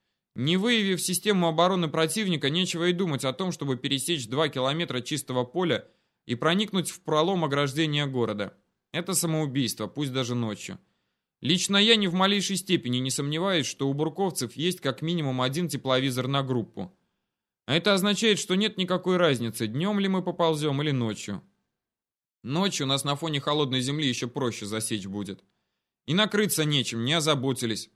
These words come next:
Да кто же знал про такую-то напасть? Единственное, что у нас есть, это время. И его мы должны использовать на всю катушку.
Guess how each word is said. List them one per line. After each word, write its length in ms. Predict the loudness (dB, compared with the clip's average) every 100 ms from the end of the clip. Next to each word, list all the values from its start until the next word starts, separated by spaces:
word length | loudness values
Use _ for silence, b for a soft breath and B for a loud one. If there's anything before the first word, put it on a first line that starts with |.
| _ _ _ _ -8
Да 100 | -6
кто 160 | -2 0
же 140 | 2
знал 280 | 2 2 2
про 120 | 0
такую-то 460 | 0 0 0 0 0
напасть? 580 | -2 0 -2 -2 -12 _ _ _ _ _ _ _ _
Единственное, 720 | -4 -2 0 0 0 0 0 0
что 180 | -2
у 40 | -2
нас 220 | 0 -2
есть, 280 | 0 -2 -2
это 180 | -2 0
время. 420 | 2 0 0 -6 _ _ _ _ _
И 80 | -2
его 340 | 2 4 4
мы 120 | 4 6
должны 380 | 6 6 2
использовать 560 | 0 0 -2 0 0 0
на 120 | -2
всю 180 | -2 -2
катушку. 680 | -2 -2 -4 -8 -10 -14